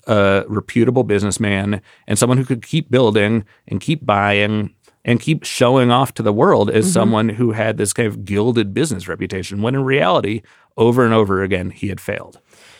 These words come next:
Speaker 2: Um, his, you know, you say for a mortal, and I sort of think that, the, you know, the rules of mortals and mammals aren't binding on him 'cause he's, <laughs> he's like a reptile with his, like, cold blood. His ability to say, "I don't pay taxes 'cause that's smart,"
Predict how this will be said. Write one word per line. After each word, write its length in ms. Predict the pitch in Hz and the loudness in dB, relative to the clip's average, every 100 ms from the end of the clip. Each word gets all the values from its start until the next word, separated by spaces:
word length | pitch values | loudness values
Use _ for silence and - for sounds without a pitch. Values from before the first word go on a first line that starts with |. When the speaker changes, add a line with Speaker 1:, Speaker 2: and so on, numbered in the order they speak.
| _ _ - | _ _ 0
Speaker 2:
Um, 320 | 208 190 190 - | 2 2 -2 -4
his, 500 | 196 233 226 208 - | -2 2 2 0 -6
you 140 | 208 196 | 0 2
know, 60 | 180 | 2
you 120 | 180 | 0
say 200 | 175 190 | 0 -2
for 180 | - 175 | 0 2
a 60 | |
mortal, 400 | 175 170 165 160 | 4 4 4 2
and 120 | 165 | 2
I 60 | 160 | 0
sort 240 | 160 170 | 0 -2
of 80 | 160 | -2
think 300 | - 160 - | -2 -2 0
that, 160 | 165 156 165 | 0 0 -6
the, 120 | 170 | -6
you 120 | 170 | 0
know, 160 | 160 151 | 2 2
the 200 | 156 156 | 0 -4
rules 400 | 170 175 175 165 | 0 0 0 0
of 120 | 160 | -2
mortals 380 | 165 160 156 156 | 0 2 0 0
and 340 | 156 156 156 | 0 0 2
mammals 540 | 160 160 160 151 156 - | 2 2 2 0 0 0
aren't 220 | 160 156 | 0 0
binding 260 | 156 160 160 | 0 0 0
on 80 | |
him 80 | 156 | -2
'cause 220 | 160 185 | -4 -4
he's, 200 | 190 160 - | -2 0 0
<laughs> 100 | 180 | -2
he's 320 | - 196 - 214 | 0 -2 0 0
like 180 | 196 | 2
a 80 | 180 | 0
reptile 560 | 170 180 - 160 147 160 | 0 -2 0 0 0 -2
with 140 | 165 | -4
his, 200 | 175 151 | -4 -2
like, 220 | 170 156 | 0 0
cold 220 | - 165 160 | 0 0 2
blood. 260 | 160 151 | 0 0
His 220 | 170 175 | -4 -4
ability 400 | 190 202 202 185 | -2 2 2 2
to 100 | 175 | -2
say, 380 | 170 180 170 160 - - - | -4 0 0 -2 -8 -20 -4
"I 80 | 180 | -2
don't 140 | 175 | 0
pay 100 | 180 | 0
taxes 380 | 170 160 160 - | 0 -2 -4 -8
'cause 120 | 165 | -2
that's 240 | 165 156 | -2 -2
smart," 360 | - 151 156 | -2 0 0